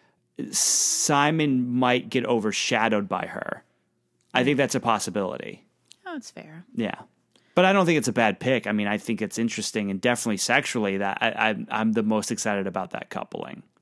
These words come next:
Speaker 2: <laughs> Yeah. All right.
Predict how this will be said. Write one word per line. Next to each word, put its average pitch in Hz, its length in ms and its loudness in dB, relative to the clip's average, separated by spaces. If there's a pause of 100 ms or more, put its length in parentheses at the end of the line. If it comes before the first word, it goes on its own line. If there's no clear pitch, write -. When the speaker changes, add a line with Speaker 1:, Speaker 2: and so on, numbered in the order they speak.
(160)
Speaker 2:
<laughs> 240 60 -2 (1300)
Yeah. 165 100 -6 (1500)
All 190 80 -4
right. 320 280 -2